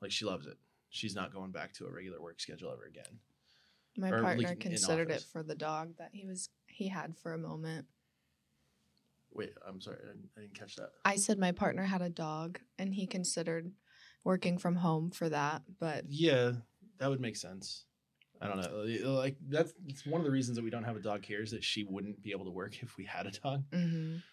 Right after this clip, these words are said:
Speaker 1: Um, but at the same time, we don't wanna, like, get a dog and then leave it at home pretty much all the time on its own to
Speaker 2: I get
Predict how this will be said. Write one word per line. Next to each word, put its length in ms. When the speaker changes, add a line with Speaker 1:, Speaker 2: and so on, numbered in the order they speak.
Speaker 1:
Um, 400
but 120
at 60
the 60
same 180
time, 200
we 80
don't 160
wanna, 160
like, 180
get 160
a 40
dog 260
and 100
then 100
leave 160
it 100
at 60
home 340
pretty 160
much 340
all 160
the 80
time 360
on 140
its 140
own 260
to 160
Speaker 2:
I 80
get 200